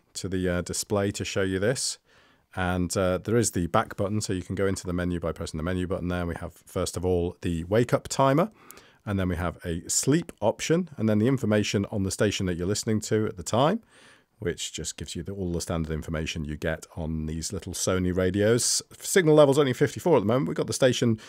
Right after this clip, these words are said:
coming in no problem at all, but, uh, signal level is, doesn't, doesn't seem particularly high. If I go back now, backlight can either be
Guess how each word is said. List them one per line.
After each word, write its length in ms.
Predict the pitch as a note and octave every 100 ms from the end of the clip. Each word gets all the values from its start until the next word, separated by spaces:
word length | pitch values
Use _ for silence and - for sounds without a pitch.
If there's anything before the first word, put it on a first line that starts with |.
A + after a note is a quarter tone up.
| -
coming 220 | - A#2
in 160 | A#2 A2+
no 160 | C3+
problem 340 | A#2 B2+ A2+ G2
at 120 | -
all, 220 | C3 F#2+
but, 320 | G#2 G2 -
uh, 180 | A2 G#2
signal 440 | - - C#3+ G2 F2+
level 240 | F2 F2+
is, 140 | F2+ - _
doesn't, 300 | - F2+ F#2
doesn't 240 | C#4+ A#3+ -
seem 160 | F2
particularly 420 | - - - F2 D#2+
high. 200 | F#2+ C3+
If 120 | -
I 40 |
go 100 | G2
back 360 | F2 G#2 G2 -
now, 240 | G2+ G2 - - - _ -
backlight 540 | D3+ - D3+ D3 -
can 180 | - A#2
either 320 | A#2 A2+ G#2+
be 280 | G#2 G2